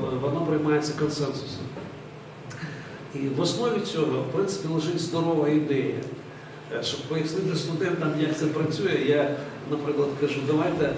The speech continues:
ми, е, пропозиція є така: візьмемо, е, сокири, пилки, е, підемо в ліс, там, попиляємо дерева, в саду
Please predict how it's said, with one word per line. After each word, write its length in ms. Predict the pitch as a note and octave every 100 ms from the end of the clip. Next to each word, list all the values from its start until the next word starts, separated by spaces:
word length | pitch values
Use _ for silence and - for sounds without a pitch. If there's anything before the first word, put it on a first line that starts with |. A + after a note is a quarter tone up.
| - - - - - B2+ C#3+
ми, 60 |
е, 220 | D3 C#3+ C3+ C3 B2 B2 A#2+ - - B2+ - - -
пропозиція 580 | D3+ D#3+ D#3 E3 D#3 D3
є 60 | D3
така: 420 | D3 C#3+ B2 C3
візьмемо, 380 | C3 C3 D#3 D3+ C3+ -
е, 580 | A#3 - B3 G3+ E3+ E3+
сокири, 680 | - D#3 - G#3+ G3+ E3 D#3 - - - C4 C4+ C4+ - - -
пилки, 540 | G4+ G3 - D3+ - - - - - B2
е, 60 | B2+ B2+
підемо 360 | C3 D3+ D3+ D3
в 40 |
ліс, 260 | E3+ F#3 -
там, 180 | C3+ B2+
попиляємо 600 | C#3+ D#3+ D#3 D#3 D3+ C#3
дерева, 400 | C#3+ D#3+ D3+ C#3+
в 80 | -
саду 280 | - -